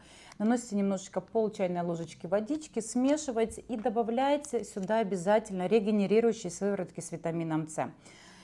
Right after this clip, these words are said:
Наносите на все лицо. Три нажатия, девочки, сделайте сыворотки, вам хватит на лицо, на область декольте и на шею. После этого всего, когда вы нанесли две сыворотки, вы наносите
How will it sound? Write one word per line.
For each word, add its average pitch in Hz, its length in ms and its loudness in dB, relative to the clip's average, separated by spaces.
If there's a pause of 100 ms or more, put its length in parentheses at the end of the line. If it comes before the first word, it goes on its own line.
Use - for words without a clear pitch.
(160)
Наносите 240 500 4
на 220 240 4
все 220 280 0
лицо. 202 380 0 (260)
Три 254 140 0
нажатия, 202 460 2
девочки, 165 340 -2
сделайте 277 380 0
сыворотки, 175 480 -2
вам 208 200 0
хватит 180 300 0
на 262 200 0
лицо, 277 520 0
на 208 160 0
область 196 320 0
декольте 202 460 0
и 226 40 2
на 185 160 0
шею. 143 420 -4 (560)
После 277 260 4
этого 254 320 2
всего, 233 520 2
когда 202 220 2
вы 196 80 0
нанесли 202 400 0
две 190 240 0
сыворотки, 175 640 -2
вы 202 140 0
наносите 190 840 0